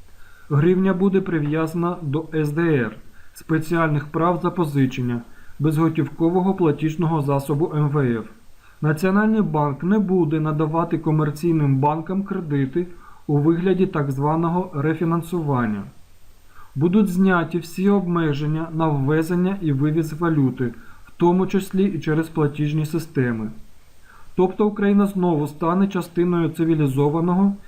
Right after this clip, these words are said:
європейського ринкового простору. Таким чином, монетарна політика України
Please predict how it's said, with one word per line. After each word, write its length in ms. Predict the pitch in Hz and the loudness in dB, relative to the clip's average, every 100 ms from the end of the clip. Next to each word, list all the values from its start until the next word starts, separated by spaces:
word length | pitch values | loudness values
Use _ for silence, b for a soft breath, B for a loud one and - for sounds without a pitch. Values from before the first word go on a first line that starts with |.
| B B | B B
європейського 1040 | 147 156 156 139 147 151 - 180 185 208 - | 0 2 2 2 2 0 0 0 0 -2 -4
ринкового 800 | 143 147 139 - 143 147 165 180 | 0 0 0 0 0 2 0 0
простору. 640 | 175 147 123 110 - 110 104 - B B B B | 0 0 0 -2 -8 -8 -10 -12 B B B B
Таким 340 | 151 202 202 | 0 4 4
чином, 320 | 202 202 202 | 4 4 4
монетарна 560 | 190 185 180 190 180 175 | 4 2 2 0 0 0
політика 540 | 156 165 165 160 131 | 0 2 2 0 0
України 600 | 139 127 143 147 185 202 | 0 0 0 2 4 4